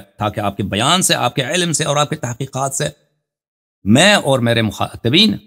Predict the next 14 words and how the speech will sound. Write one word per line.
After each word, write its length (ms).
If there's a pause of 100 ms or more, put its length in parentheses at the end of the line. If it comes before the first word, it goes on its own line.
(240)
इस्तिफादा 420
कर 140
लें। 120 (1080)
लाजिमी 340
बात 240
है, 80
आपके 380 (640)
शिया 160
मज़हब 300
पर 200 (420)
नक़्द 320
होंगे, 260
सवालात 520
होंगे, 320